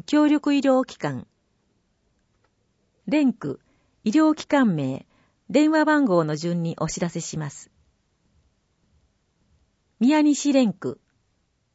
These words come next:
足立産婦人科、二四の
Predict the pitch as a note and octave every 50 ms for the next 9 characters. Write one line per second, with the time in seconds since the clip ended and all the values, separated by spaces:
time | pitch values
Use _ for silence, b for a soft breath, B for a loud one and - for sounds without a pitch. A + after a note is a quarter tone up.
0 | _ _ _ _ _ _ _ _ _ _ - G#3 D4+ D4+ D4 - - - C#4+ C#4+
1 | C#4 C4 B3 C4+ A#3 A#3+ C4 B3 A#3+ - - G#3+ G#3 - _ _ _ _ _ _
2 | _ _ _ _ _ _ G#3 B3+ D4 D4+ D4+ D4+ D4 C#4+ A#3+ E3+ D#3 D3+ C#3+ D3
3 | -